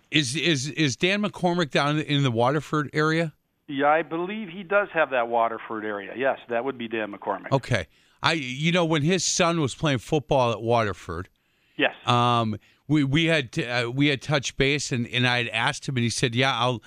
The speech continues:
Speaker 1: you know, let me look into that." And then I, I don't know if he lost my number or I lost his, but we,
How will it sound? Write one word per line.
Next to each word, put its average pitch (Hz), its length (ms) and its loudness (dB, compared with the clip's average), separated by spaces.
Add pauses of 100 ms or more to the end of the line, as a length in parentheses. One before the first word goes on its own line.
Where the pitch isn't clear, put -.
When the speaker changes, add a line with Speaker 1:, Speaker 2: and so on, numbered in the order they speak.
(220)
Speaker 1:
you 135 80 2
know, 131 100 6
let 131 180 2
me 139 100 0
look 127 260 0
into 147 220 2
that." 107 320 0 (280)
And 120 200 2
then 139 240 2
I, 123 340 0
I 120 120 0
don't 139 160 0
know 131 120 2
if 120 140 -4
he 139 60 -2
lost 127 360 0
my 123 80 0
number 131 380 2
or - 20 4
I 117 140 2
lost 120 400 0
his, 131 260 2
but 120 140 0
we, 110 240 2